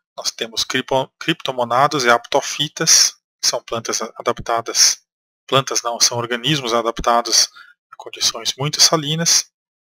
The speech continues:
Na verdade, são bactérias, tá? Não são plantas. E aqui os rizários, né? Ratiozoa, cercozoa, todos aqui.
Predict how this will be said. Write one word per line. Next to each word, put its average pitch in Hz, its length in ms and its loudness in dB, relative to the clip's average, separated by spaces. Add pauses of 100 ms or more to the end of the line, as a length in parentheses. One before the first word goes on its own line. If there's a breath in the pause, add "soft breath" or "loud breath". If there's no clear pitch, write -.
(600)
Na 123 60 -12
verdade, 113 380 -2
são 147 120 2
bactérias, 123 680 -2
tá? 117 180 -14
Não 110 100 -16
são 127 200 -2
plantas. - 580 -6 (760)
E 127 120 -2
aqui 143 240 -2
os 143 100 0
rizários, 123 960 4
né? 139 160 -16 (480)
Ratiozoa, 120 800 -2
cercozoa, 117 840 -2 (440)
todos 123 320 -10
aqui. 117 340 -12